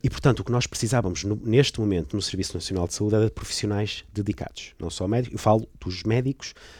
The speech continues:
porque eu sou médico e, portanto, estou a dar um exemplo, mas isto é extensível aos restantes profissionais. Depois, nós temos um problema que é de, eh, transferência de doentes e transferência de serviços e transferência de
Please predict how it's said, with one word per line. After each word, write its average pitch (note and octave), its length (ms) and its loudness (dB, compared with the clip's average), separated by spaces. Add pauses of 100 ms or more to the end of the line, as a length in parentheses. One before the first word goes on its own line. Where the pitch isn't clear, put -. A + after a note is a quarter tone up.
(160)
porque - 180 -4
eu G2 40 2
sou F2 140 -4
médico A2 280 2
e, - 20 -2
portanto, - 220 -4
estou F#2+ 140 -4
a - 20 0
dar G#2 100 4
um G#2 100 0
exemplo, D#2+ 500 -4
mas E2+ 140 -6
isto - 160 -4
é G#2 40 2
extensível G2+ 640 -2
aos F2 100 -2
restantes - 380 -4
profissionais. D2+ 720 -12 (720)
Depois, A2 380 4
nós E2 180 -4
temos F#2 300 -6 (420)
um F2+ 60 -6
problema F#2+ 500 0
que G#2+ 240 2
é A2 80 6
de, A2+ 360 4
eh, F#2+ 260 -2
transferência G#2 560 0
de F2+ 100 -4
doentes G#2 540 4
e F2+ 60 -2
transferência F#2 500 -4
de - 80 -12
serviços G2+ 480 -4
e - 40 -8
transferência E2+ 600 -4
de E2+ 240 -4